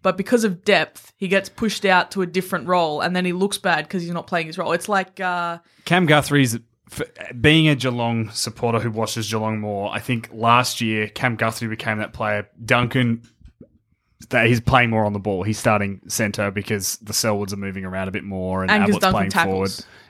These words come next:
Speaker 2: And 'cause Duncan tackles. Whereas Guthrie is a guy who is brilliant forward of the ball and should be playing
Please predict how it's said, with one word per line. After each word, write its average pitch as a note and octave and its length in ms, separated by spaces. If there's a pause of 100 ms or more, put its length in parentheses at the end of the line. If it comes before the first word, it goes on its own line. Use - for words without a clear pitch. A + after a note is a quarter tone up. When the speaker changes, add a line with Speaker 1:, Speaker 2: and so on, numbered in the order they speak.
Speaker 2:
And A2 100
'cause G#2+ 80
Duncan A2 240
tackles. G2+ 300
Whereas A2+ 160
Guthrie D#3 580 (360)
is B2+ 120
a B2 60
guy A#2+ 180
who A#2+ 140
is B2 100
brilliant A#2 360
forward G#2+ 260
of G#2 60
the G#2 80
ball G2+ 280
and G2+ 220
should - 300
be A#2+ 100
playing A2 520